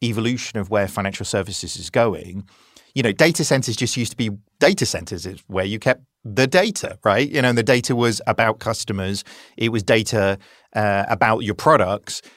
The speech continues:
And then it was probably, like, some sort of relationship between the two of those things, because you, hopefully your customers had some products, right? So, um, but in a increasingly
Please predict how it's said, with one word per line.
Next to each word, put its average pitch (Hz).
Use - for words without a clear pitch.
And 120
then 123
it 123
was 123
probably, 113
like, 113
some 123
sort 117
of 107
relationship 113
between 113
the 104
two 170
of 117
those 95
things, 120
because 123
you, 113
hopefully 113
your 113
customers 117
had 110
some 123
products, -
right? 120
So, 139
um, 143
but 151
in 156
a 143
increasingly 127